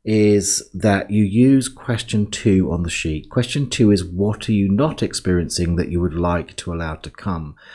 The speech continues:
And who are you asking that question of? Well, you're asking the inner child that question because you're trying to,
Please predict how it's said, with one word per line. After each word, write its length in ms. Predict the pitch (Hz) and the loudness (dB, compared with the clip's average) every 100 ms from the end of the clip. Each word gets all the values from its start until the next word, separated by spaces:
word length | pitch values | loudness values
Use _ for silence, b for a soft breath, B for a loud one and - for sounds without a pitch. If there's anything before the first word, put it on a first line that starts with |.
| B B B | B B B
And 160 | 110 110 | -4 0
who 80 | 127 | 2
are 20 | |
you 220 | 151 131 | 4 2
asking 480 | 110 120 127 - 135 | 2 0 0 -2 -2
that 160 | 135 - | -2 -2
question 420 | 143 131 - 135 | -4 -4 -4 -4
of? 220 | 143 143 | -4 -2
Well, 140 | 107 110 | 0 2
you're 180 | 107 - | 0 0
asking 600 | 113 120 - 131 131 117 | 0 0 -2 -2 -2 0
the 160 | 113 | -2
inner 160 | 110 101 | 0 0
child 560 | 98 - 95 98 90 82 | -2 -2 0 2 0 -2
that 240 | 78 - | -8 -6
question 480 | - 90 - 82 73 | -4 -4 -4 -8 -6
because 320 | 82 - 90 | -4 -2 -2
you're 80 | 98 | -2
trying 320 | - 117 135 | -2 -2 0
to, 160 | 127 | -2